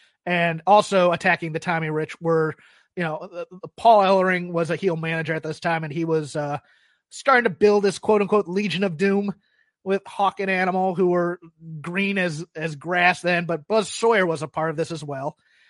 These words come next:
And Ole Anderson was a heel as well. And, and, and,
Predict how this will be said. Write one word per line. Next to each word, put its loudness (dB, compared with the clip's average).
And -2
Ole 4
Anderson -2
was 0
a -6
heel -2
as -4
well. -4
And, -4
and, 0
and, -4